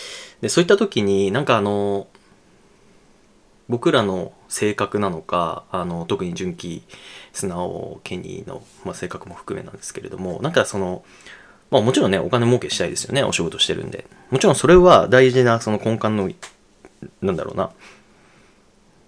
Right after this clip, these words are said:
なんて言うんでしょう。まあ、かん-、根幹になきゃいけない部分なんですけれども、それよりもどちらかというと自分たちがこう、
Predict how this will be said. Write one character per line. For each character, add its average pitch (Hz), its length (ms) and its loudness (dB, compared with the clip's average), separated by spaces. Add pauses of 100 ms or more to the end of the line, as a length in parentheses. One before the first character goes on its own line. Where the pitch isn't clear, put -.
な 92 80 -4
ん 85 40 -4
て - 80 -10
言 71 40 -12
う - 20 -12
ん - 0 -
で - 60 -12
し - 80 -10
ょ - 80 -14 (1600)
う。 - 20 -6
ま 107 80 0
あ、 - 20 -2
か - 120 0
ん-、 117 180 -2
根 123 80 2
幹 110 140 4
に 107 140 2
な 123 120 6
き - 60 0
ゃ - 20 0
い 85 100 -2
け 98 100 0
な 95 100 0
い 90 40 -2
部 98 120 -2
分 82 100 -4
な - 80 -6
ん - 60 -16
で - 60 -12
す - 80 -12
け - 80 -6
れ 82 60 -6
ど - 60 -8
も、 95 300 0 (1120)
そ - 120 0
れ 196 100 10
よ 226 100 8
り 135 100 10
も 95 180 2
ど 104 100 2
ち 170 100 4
ら 190 80 8
か 98 120 6
と 180 60 4
い 131 40 6
う 95 40 0
と 101 60 -6
自 107 140 0
分 165 140 4
た 131 100 6
ち - 120 -6
が 87 180 -4
こ 95 440 -4
う、 - 40 -20